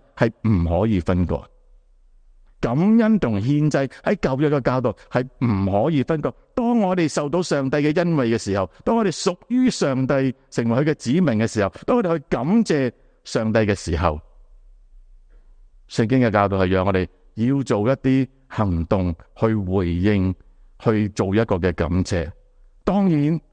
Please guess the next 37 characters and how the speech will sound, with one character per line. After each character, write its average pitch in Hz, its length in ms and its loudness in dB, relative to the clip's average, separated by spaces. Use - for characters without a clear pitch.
我 147 160 0
哋 156 80 0
所 143 340 -2
有 170 160 0
嘅 139 140 0
獻 131 240 0
祭 117 340 -2
都 - 160 -2
係 143 220 0
一 - 20 -8
個 135 140 -2
具 101 420 0
體 - 80 -4
嘅 107 400 0
犧 120 300 0
牲、 117 260 -2
具 98 120 0
體 104 320 0
嘅 101 180 0
奉 87 320 -4
獻。 90 320 -2
但 120 200 0
係 123 220 2
呢 175 100 2
度 151 60 2
講 127 320 -2
得 147 100 0
好 117 160 0
清 127 240 0
楚， 113 140 -2
我 104 420 -2
諗 147 180 0
上 117 300 -2
帝 120 60 0
嘅 113 120 0
心 127 480 0
意， 90 320 0